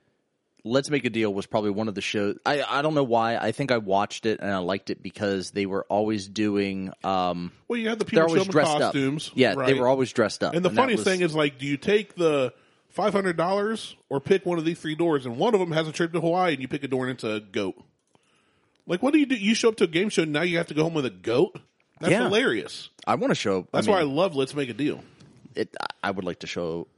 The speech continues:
Speaker 1: go home with a goat.
Speaker 2: Bah, baby.
Speaker 1: I don't know that goats go
Speaker 2: You
Speaker 1: bah.
Speaker 2: really are to, yeah, they do.
Speaker 1: Do they?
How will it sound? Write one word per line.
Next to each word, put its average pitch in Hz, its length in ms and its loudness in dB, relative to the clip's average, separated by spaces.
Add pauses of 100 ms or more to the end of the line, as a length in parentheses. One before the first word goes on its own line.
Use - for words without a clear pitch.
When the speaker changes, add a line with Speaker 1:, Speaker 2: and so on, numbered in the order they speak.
(580)
Speaker 1:
go 85 80 -8
home 82 160 -10
with 76 100 -14
a - 40 -16
goat. - 180 -12 (1000)
Speaker 2:
Bah, 87 760 -6
baby. 82 500 -10 (720)
Speaker 1:
I - 40 -16
don't - 180 -10
know 98 120 -6
that 85 160 -8 (160)
goats 82 220 -6
go 90 120 -4
Speaker 2:
You 73 80 -2
Speaker 1:
bah. - 60 -2
Speaker 2:
really 107 180 0
are 131 220 0
to, 101 240 -6 (320)
yeah, 87 200 -10
they 143 120 -2
do. 107 260 -4 (100)
Speaker 1:
Do 143 140 -2
they? 339 140 -6